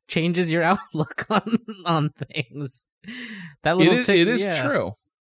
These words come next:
Speaker 2: We, uh, you know, we were, we, everyone said we were doomed. Au
Speaker 1: <laughs>
Speaker 2: contraire.
Speaker 1: The game was telling
Speaker 2: Uh,
Speaker 1: us we were doomed.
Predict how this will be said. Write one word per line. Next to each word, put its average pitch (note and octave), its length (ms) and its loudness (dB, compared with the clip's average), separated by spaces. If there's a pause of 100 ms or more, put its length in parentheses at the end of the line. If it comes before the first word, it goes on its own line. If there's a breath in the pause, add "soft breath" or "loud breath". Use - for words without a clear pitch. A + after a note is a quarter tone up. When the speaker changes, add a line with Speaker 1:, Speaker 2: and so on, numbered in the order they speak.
(180)
Speaker 2:
We, C#3 300 2
uh, D3+ 400 4
you D3 180 0
know, D#3+ 120 2
we C#3+ 180 2
were, D#3 340 4
we, B2+ 380 -2
everyone A#2+ 500 0
said D#3+ 180 0
we D#3+ 80 2
were C#3+ 120 0
doomed. C3+ 480 -4 (840)
Au C3 120 4
Speaker 1:
<laughs> - 20 2
Speaker 2:
contraire. E3 460 2
Speaker 1:
The G3+ 100 4
game A3 260 0
was A#3 120 2
telling C#4 300 4
Speaker 2:
Uh, G3+ 40 2
Speaker 1:
us - 180 0
we F#3+ 80 -4
were G#3 180 0
doomed. F#3 760 0